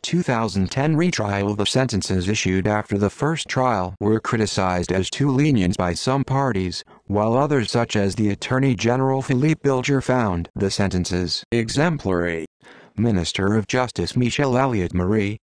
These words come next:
demanded an appeal of eight of the seventeen heaviest verdicts. Richard Prosquire, president of C R I F,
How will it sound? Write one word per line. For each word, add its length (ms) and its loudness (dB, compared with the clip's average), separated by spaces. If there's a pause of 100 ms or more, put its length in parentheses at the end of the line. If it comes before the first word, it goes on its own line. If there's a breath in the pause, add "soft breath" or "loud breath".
(180)
demanded 600 4
an 140 2
appeal 460 0
of 100 -2
eight 240 0
of 120 2
the 120 4
seventeen 640 0
heaviest 540 0
verdicts. 480 0 (240)
Richard 420 2
Prosquire, 840 0 (280 loud breath)
president 600 0
of 120 -4
C 220 2
R 240 0
I 260 0
F, 380 -2